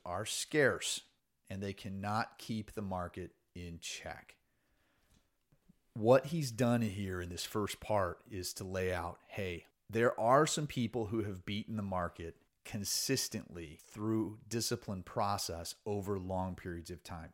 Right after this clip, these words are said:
It has happened. So he's, what he, what he's bringing to us is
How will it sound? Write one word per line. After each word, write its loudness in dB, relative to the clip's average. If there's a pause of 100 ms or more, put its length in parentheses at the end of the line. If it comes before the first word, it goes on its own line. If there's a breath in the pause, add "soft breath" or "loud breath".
(100)
It -4
has -2
happened. -4
So -6
he's, -6 (1500 loud breath)
what 4
he, 2
what 0
he's -2
bringing 0
to 0
us -4
is -6